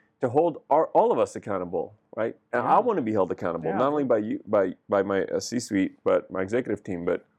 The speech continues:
Speaker 1: by the board, and, uh, I actually look forward to that degree of challenge. And I think, look, if we continue this, um, orientation just around humility,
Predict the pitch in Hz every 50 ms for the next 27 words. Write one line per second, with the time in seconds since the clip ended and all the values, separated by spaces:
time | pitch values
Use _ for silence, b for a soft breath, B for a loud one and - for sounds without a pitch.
0 | _ _ - 107 120 120 107 92 107 131 139 120 104 98 95 98 - _ - 90
1 | 90 95 95 92 92 90 - - 92 92 90 92 85 - - - - 98 95 -
2 | - 82 98 - - - 104 95 98 - - _ - 101 101 98 98 90 87 -
3 | 92 87 85 87 78 87 82 - 90 80 85 - - - 82 80 71 67 - -
4 | - - 151 160 175 - 190 180 - 170 147 131 120 113 117 135 127 - 151 127
5 | 117 - - 147 147 147 147 147 147 147 143 - _ _ _ _ _ _ _ _
6 | _ _ _ - 98 101 110 117 117 - - - - _ _ - - 110 107 101
7 | 101 98 98 98 92 98 104 110 120 _ _ _ _ _ - - _ _ _ _
8 | _ _ _ - 117 120 117 113 110 104 - 95 101 104 - - 127 131 135 139
9 | 139 117 113 107 - - - 104 104 104 101 101 101 98 98 98 95 95 - _
10 | _ _ _ _ _ _ _ _ _ _ _ _ _ _ _ _ _ _ _ _
11 | _ _ _ _ _ _ _ _ _ _ _ _ _ _ _ _ _ _ _ _
12 | _ - 127 - - 123 117 110 104 104 101 110 117 117 120 123 127 127 127